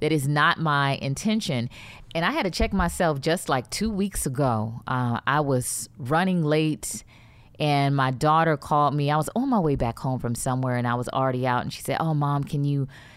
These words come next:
stop by, you know, my favorite fried rice spot and pick me up a side of fried rice?" And I was like, "Okay, cool."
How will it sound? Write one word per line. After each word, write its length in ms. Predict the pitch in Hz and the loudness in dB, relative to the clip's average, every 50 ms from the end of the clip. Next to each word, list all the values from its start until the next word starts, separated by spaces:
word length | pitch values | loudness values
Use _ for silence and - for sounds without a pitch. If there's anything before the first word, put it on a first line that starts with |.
| - | -16
stop 360 | - - - 160 139 139 190 170 | -10 -4 0 2 2 2 2 0
by, 260 | 147 135 135 135 135 | 0 0 2 2 0
you 120 | 131 135 | 0 0
know, 80 | 135 131 | 0 0
my 140 | 131 127 123 | 0 -2 -2
favorite 460 | - - 143 143 139 131 135 - - | -2 -2 0 0 0 0 -2 -6 -6
fried 500 | - 143 135 131 131 131 131 127 127 127 - | -2 0 0 2 2 2 2 0 0 -2 0
rice 300 | 143 135 131 131 123 - | 0 0 0 0 -2 -4
spot 400 | - - 135 123 123 123 123 - | -4 -2 -2 0 0 0 -2 -2
and 240 | - 131 123 117 113 | -4 -4 -4 -4 -4
pick 180 | - 151 - - | -4 -6 -4 -4
me 160 | 139 139 131 | -4 -2 -2
up 160 | 127 - - | -2 -4 -4
a 40 | 113 | -6
side 260 | - - 123 120 120 | -4 -2 0 0 0
of 80 | 117 - | -2 -2
fried 280 | - 123 120 120 107 | -2 0 0 0 0
rice?" 320 | - 180 170 147 143 143 - | 0 0 2 0 0 -2 -4
And 80 | 135 139 | -4 -2
I 100 | 139 143 | -2 -2
was 100 | 131 - | -2 -2
like, 180 | 131 123 113 - | -2 -2 -2 -2
"Okay, 380 | - 196 - - 127 120 120 - | -2 -2 -2 -4 -6 -8 -8 -6
cool." 360 | - - 123 - - - | -4 -4 -4 -4 -4 -8